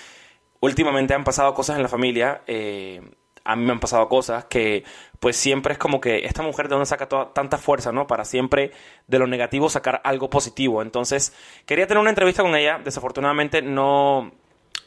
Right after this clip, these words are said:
no pude. Eh, y, y bueno, pues nada, ya será para otro episodio,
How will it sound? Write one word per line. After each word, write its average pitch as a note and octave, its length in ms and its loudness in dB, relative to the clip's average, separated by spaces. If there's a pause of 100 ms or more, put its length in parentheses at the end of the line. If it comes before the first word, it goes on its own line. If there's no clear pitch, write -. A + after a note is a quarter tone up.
no D3 180 0
pude. D3 380 4 (460)
Eh, B2 760 2
y, B2+ 360 -4
y C3+ 100 -6
bueno, A#2+ 300 2
pues A2+ 200 -4
nada, A2 360 -2
ya B2 200 -2
será B2+ 260 0
para A#2+ 240 0
otro C3+ 260 0
episodio, C3 560 0